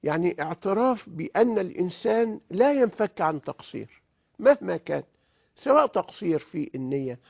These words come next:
تقصير في القول، في العمل، في العبادة إلى آخره،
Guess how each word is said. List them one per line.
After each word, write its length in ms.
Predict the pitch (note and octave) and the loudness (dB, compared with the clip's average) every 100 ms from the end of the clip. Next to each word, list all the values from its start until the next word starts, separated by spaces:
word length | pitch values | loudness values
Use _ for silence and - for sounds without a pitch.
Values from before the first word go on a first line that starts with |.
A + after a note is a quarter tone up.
| _ _ | _ _
تقصير 440 | - - - G3+ E3 | -8 -8 -6 -2 -2
في 160 | - | -2
القول، 460 | C3 - D#3+ D3+ D3 | -10 -4 -2 -2 -2
في 160 | - A#2+ | -6 -8
العمل، 480 | A2+ C#3+ D3 C3+ | -4 -4 -4 -6
في 140 | C3+ A#2+ | -8 -10
العبادة 500 | A2 B2 C#3 D#3 D3 | -8 -4 0 0 0
إلى 260 | - D#3+ | 0 0
آخره، 520 | - D#3 D#3+ G#3 A#3 | 2 2 0 4 4